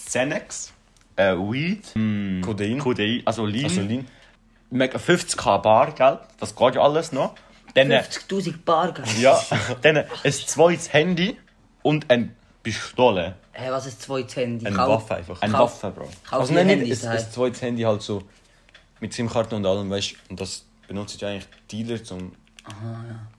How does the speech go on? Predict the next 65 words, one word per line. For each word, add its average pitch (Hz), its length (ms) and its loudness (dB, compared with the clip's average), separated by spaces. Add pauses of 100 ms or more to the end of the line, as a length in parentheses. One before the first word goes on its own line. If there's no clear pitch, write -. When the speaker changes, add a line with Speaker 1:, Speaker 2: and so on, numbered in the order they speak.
Speaker 2:
Wieso, 92 240 -12
ja. 92 260 -10
Speaker 3:
Oh 143 220 -2
shit, - 300 -8
Speaker 1:
Ich 151 40 -8
glaub, - 180 4
Speaker 3:
der - 0 -
ist - 40 -2
Speaker 1:
der 113 80 4
Speaker 3:
also 110 100 2
Speaker 1:
ist, 131 160 4
Speaker 3:
hops 135 120 -6
Speaker 1:
der 127 180 6
Speaker 3:
genommen 117 80 0
Speaker 1:
ist 123 60 0 (100)
easy 139 120 -2
Speaker 3:
worden. 117 140 2
Speaker 1:
am 98 60 2
Arsch, 95 120 -2
Speaker 2:
Richtig, - 140 -12
Speaker 1:
ja. 101 60 -4
Speaker 2:
der 104 100 -2
ist - 160 -4 (220)
easy 123 400 -8
am 107 140 -2
Arsch 101 200 -4
im 101 80 -8
Fall. 87 200 -10
Speaker 3:
Ja, 185 160 2
Speaker 1:
Er 147 40 8
Speaker 3:
aber - 60 6
Speaker 1:
hat 233 80 0
Speaker 3:
Bro, 233 100 6
Speaker 1:
alles 254 120 6
Speaker 3:
das - 80 -6
ist - 60 -4
ja 233 120 6
Speaker 1:
getweetet 226 220 -2
und 220 120 -6
so. 262 80 -2
Speaker 3:
dumm, 254 260 2
wenn 214 80 8
Speaker 2:
Hast 214 100 0
Speaker 3:
man, 208 100 2
Speaker 2:
gut - 80 -4
gefickt. - 400 -12
Speaker 3:
wenn 214 180 0
man 196 140 2
Insta-Stories 214 840 2
macht, 190 280 2
wie 190 60 2
man 185 140 0
Lean 185 260 0
sippt 180 380 -2
und 196 140 -4
alles. 127 420 -4
Speaker 2:
Ja, 98 220 -2
eben. 90 140 -6
Speaker 1:
Mhm. 98 160 -4
Speaker 2:
Eben. 117 80 -10 (480)
Speaker 3:
Bro, 120 100 -4
Speaker 2:
Also 117 260 0
Speaker 3:
also, 123 360 -6 (260)
selber 143 360 2
schuld. 117 440 -4